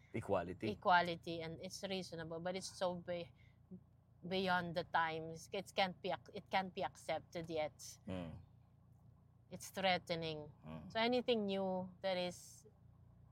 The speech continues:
Speaker 2: too new, too, too good can be scary.
Speaker 1: Mm-hmm.
Speaker 2: Ah.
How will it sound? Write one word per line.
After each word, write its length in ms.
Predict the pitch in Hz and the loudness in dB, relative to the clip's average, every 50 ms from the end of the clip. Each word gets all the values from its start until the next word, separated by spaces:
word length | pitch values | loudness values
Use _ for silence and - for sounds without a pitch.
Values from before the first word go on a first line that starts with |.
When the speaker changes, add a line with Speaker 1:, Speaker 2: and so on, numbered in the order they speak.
| - - - | -20 -18 0
Speaker 2:
too 280 | - 247 233 214 214 208 | 4 4 6 6 6 4
new, 460 | 185 190 196 190 185 175 170 180 185 - | 2 2 0 0 0 -2 -2 -4 -4 -2
too, 300 | - 214 202 190 190 185 | -2 0 0 0 -2 -2
too 240 | - 208 196 190 185 | 0 0 0 0 0
good 380 | 175 190 180 170 165 165 170 190 - - - - - - - - - - | 0 0 0 0 0 -2 -4 -8 -12 -14 -18 -20 -20 -20 -20 -16 -8 -6
can 160 | 185 175 185 | -4 -2 -2
be 120 | 180 190 180 | -2 -4 -4
scary. 680 | - - - - 165 160 160 160 156 160 151 147 147 - - - | -6 -8 -4 0 0 2 2 2 0 -2 -4 -6 -8 -12 -18 -12
Speaker 1:
Mm-hmm. 320 | - 92 92 90 92 90 90 82 - - - - | -8 -6 -6 -4 -4 -6 -6 -8 -10 -16 -18 -16
Speaker 2:
Ah. 360 | 147 139 151 214 226 196 | -14 -12 -12 -12 -12 -14